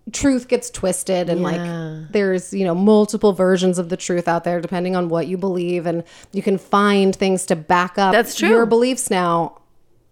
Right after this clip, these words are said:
Speaker 1: uh, you know, on every corner of the internet, and it's just, it's too
Speaker 2: That's
Speaker 1: bad.
Speaker 2: why I just need to take a break. I think I need to take,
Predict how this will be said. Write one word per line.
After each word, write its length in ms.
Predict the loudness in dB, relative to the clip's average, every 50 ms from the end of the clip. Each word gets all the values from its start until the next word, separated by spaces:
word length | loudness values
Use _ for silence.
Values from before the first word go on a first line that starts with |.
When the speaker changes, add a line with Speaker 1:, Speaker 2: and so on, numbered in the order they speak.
| _ _ -20 -12 -6
Speaker 1:
uh, 60 | -4 -2
you 160 | 0 2 4
know, 180 | 4 4 2
on 180 | 0 0 0 -2
every 260 | 0 0 -2 -2 -2
corner 340 | -2 -2 -2 -2 0 0 -2
of 100 | -2 -2
the 80 | -4 -4
internet, 280 | -4 -4 -4 -4 -6 -6
and 100 | -6 -8
it's 140 | -10 -10
just, 320 | -10 -10 -10 -10 -12 -14 -16
it's 220 | -18 -18 -18 -18 -12
too 120 | -6 -2
Speaker 2:
That's 140 | 0 0 0
Speaker 1:
bad. 80 | 0 0
Speaker 2:
why 120 | 0 0 2
I 80 | 0 -2
just 180 | -2 -4 -6
need 160 | -6 -8 -8
to 80 | -8 -12
take 240 | -10 -10 -10 -10 -10
a 60 | -12
break. 360 | -12 -10 -10 -10 -10 -12 -10
I 60 | -12
think 220 | -10 -10 -8 -8 -8
I 20 |
need 220 | -6 -8 -8 -10 -12
to 80 | -16
take, 400 | -14 -12 -12 -12 -14 -20 -20 -20